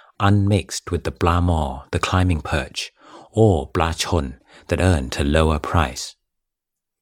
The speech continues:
It was a very good catch. The young man was so overjoyed with his success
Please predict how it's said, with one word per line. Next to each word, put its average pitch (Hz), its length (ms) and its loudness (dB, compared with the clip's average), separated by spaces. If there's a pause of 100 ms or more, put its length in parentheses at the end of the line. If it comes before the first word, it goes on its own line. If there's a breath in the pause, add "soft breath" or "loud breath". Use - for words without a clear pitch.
It 85 160 2
was 80 180 -2
a 71 60 -2
very 82 400 2
good 87 280 -2
catch. - 560 -6 (1600)
The 87 80 2
young 104 280 4
man 101 280 2
was 69 140 -8
so 110 320 0
overjoyed 107 640 0
with 78 160 -6
his 82 160 -4
success - 680 -4